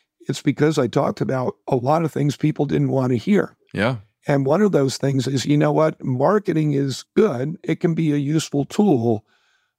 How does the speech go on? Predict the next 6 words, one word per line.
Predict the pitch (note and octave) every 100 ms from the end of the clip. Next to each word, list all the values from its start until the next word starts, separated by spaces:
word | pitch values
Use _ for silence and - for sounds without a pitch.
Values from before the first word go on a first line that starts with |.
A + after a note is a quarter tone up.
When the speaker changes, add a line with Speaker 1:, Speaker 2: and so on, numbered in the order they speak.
| _
Speaker 1:
but | - E3 F#3 E3+ C#3+ - _ _
you | D3 D3
can't | - D#3 F3 - -
compromise | - E3 E3 - C3+ B2+ B2 B2+
certain | - C#3+ -
principles. | - C3+ C3+ G#2 - -